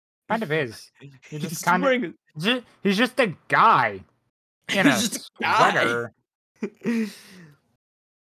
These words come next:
Speaker 2: So, Hugh says he wants to come, not because it's his job, it's because he loves Alina.
Speaker 1: Wow, they've known each other for twenty minutes.
Speaker 2: Yep.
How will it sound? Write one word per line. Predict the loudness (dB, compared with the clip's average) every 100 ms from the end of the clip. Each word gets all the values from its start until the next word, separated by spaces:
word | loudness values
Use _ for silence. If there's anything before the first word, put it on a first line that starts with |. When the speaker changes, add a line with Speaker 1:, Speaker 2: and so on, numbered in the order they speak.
| -10
Speaker 2:
So, | -2 2 2 0 _ _ _ -12
Hugh | -2 0 2
says | 2 0
he | -4 -8
wants | -2 -2 -2 -10
to | -6
come, | -4 -4
not | -2 -4 -4 _
because | -14 -12 -12 -14
it's | -16 -14
his | -18
job, | -14 -8 -6 -6
it's | -12 -18
because | -18 -10 -10
he | -10 -14
loves | -10 -8 -8 -6
Alina. | -6 -4 -6 -6 -10 _ _ _ _ _ _ _ _ _ _ _ _ _ _ -2
Speaker 1:
Wow, | 0 2 -2 -8
they've | -10
known | -6 -6
each | -8 -8
other | -8
for | -8 -12
twenty | -12 -12 -10 -8
minutes. | -6 -8 -10 -18 -20 _ _ _ 0
Speaker 2:
Yep. | 0 0